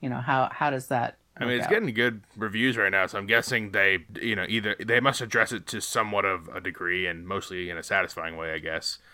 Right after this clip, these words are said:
Speaker 2: Um, I'm,
Speaker 1: Yeah.
Speaker 2: I'm really pumped for Mysterio. I think he looks pretty sweet. I like Jake Gyllenhaal as an actor.
Speaker 1: Yeah.
Speaker 2: Uh, his fucking
Speaker 1: I do too.
Speaker 2: green glow hands looks sweet. I'm in. I'm in. I'm, I'm totally, I'm totally about it. Um,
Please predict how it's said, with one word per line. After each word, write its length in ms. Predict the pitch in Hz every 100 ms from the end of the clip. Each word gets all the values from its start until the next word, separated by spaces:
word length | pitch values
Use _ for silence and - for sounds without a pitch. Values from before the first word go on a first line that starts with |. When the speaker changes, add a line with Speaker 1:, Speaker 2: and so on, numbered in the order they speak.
| - -
Speaker 2:
Um, 320 | 95 92 87 82
I'm, 360 | 107 151 127 - - 190
Speaker 1:
Yeah. 100 | 120
Speaker 2:
I'm 240 | 151 156
really 240 | 156 143
pumped 280 | 135 139 127
for 180 | 123 123
Mysterio. 640 | 117 - 127 123 123 123
I 100 | 107
think 180 | 117 120
he 80 | 110
looks 260 | 101 110 -
pretty 160 | 131
sweet. 360 | 120 - 117 117
I 80 | 98
like 180 | 104 107
Jake 160 | 107
Gyllenhaal 420 | 90 107 107 104
as 60 | 98
an 80 | 101
actor. 420 | 120 120 123 120
Speaker 1:
Yeah. 320 | - 370 120 151 - -
Speaker 2:
Uh, 280 | 101 92 92
his 200 | 98 - _
fucking 220 | 113 113
Speaker 1:
I 60 | 156
do 60 | 151
too. 60 |
Speaker 2:
green 400 | 101 117 120 110 - - - -
glow 540 | 113 120 131 139 143
hands 760 | 123 131 147 165 175 185 190 - -
looks 260 | 107 -
sweet. 360 | - 107 92 - -
I'm 160 | 92
in. 100 | 98 -
I'm 160 | 107
in. 220 | 107 92 90 101
I'm, 120 | 104
I'm 160 | 107 123
totally, 400 | 147 131 127 117
I'm 160 | 110
totally 240 | 110 110 107
about 240 | 104 101
it. 120 | 95 - - - - -
Um, 480 | 107 107 101 95